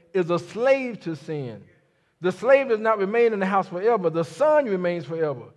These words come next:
So if the son sets you free, you will be free indeed." I know we serve on so many different committees. I know Brother Thornton has worked down through the years in civil rights, and,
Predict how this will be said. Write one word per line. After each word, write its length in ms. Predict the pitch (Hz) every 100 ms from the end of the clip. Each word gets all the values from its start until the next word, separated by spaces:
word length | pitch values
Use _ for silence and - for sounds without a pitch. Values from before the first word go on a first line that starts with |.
| _ _ _
So 140 | - 196
if 220 | 220 214
the 140 | 190
son 540 | 185 - 285 320 330 285
sets 360 | 262 285 214
you 140 | 247 294
free, 400 | - 220 160 101 - _ _ _ _ _ _ _ _ -
you 160 | 180
will 260 | 180 214 196
be 160 | 170 165
free 300 | - 180 185
indeed." 500 | 180 156 131 113 107 _ _ _ _ _ _ _ _ _ _ _ _ _ _ _ _ - - - _ _ _ _ _
I 180 | 220 240
know 500 | 220 220 220 214 196 170
we 160 | 202
serve 340 | 202 202 202 180
on 60 |
so 220 | 143 196
many 160 | 208 196
different 320 | 190 180 190
committees. 480 | 160 160 190 202 170
I 60 | 170
know 100 | 175
Brother 260 | 160 147
Thornton 400 | 135 202 208 196
has 140 | 185 185
worked 340 | 165 202 190
down 240 | 185 196
through 100 | 180
the 60 | 170
years 280 | 175 190 185
in 80 | 165
civil 320 | - 202 190
rights, 320 | 190 196 190
and, 180 | 156 120